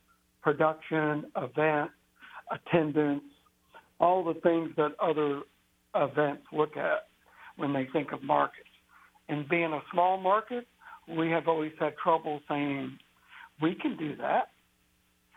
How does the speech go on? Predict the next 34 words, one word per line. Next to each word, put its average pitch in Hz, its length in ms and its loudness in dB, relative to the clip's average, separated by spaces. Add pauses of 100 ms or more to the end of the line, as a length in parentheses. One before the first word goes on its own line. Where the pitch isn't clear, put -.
(140)
And 165 160 -2
they 165 100 2
go, 151 340 2 (600)
"Yeah, 170 360 2
you're 185 280 -2
cute, 160 520 -2 (600)
pat 175 220 -4
you 202 80 -2
on 180 120 -2
the 180 80 -4
head, 147 400 0 (500)
call 165 320 2
us - 160 -12
later." 143 320 -8 (1400)
That 185 340 2
stopped 165 420 -2
after 160 360 -4
that 156 220 -2
event. - 300 -16 (680)
People 156 360 0
take 147 280 -4
us 147 140 -4 (100)
seriously - 600 -16
now. - 280 -12 (120)
So, 131 260 -8 (720)
um, 123 360 0 (340)
I 147 160 4
don't, 160 280 4 (340)
I 214 60 -4
try 190 260 2
not 170 240 2
to 156 80 -6
think 170 260 2
about 160 360 0